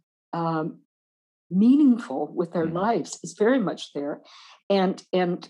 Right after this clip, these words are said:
Speaker 1: um, you know, most of these kids really considered themselves more than religious.
Speaker 2: Hmm. Yeah.
Speaker 1: Um, they were, they were really, um,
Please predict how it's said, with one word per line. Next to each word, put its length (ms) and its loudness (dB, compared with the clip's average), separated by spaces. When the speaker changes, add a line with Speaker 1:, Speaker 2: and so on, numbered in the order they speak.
Speaker 1:
um, 440 -2
you 100 -2
know, 160 0
most 320 -2
of 160 -10
these 320 -2
kids 560 -8
really 380 2
considered 640 -8
themselves 760 -10
more 400 4
than 240 -2
religious. 640 0
Speaker 2:
Hmm. 260 -2
Yeah. 200 -6
Speaker 1:
Um, 400 -4
they 160 2
were, 300 0
they 180 0
were 360 -4
really, 760 0
um, 500 -4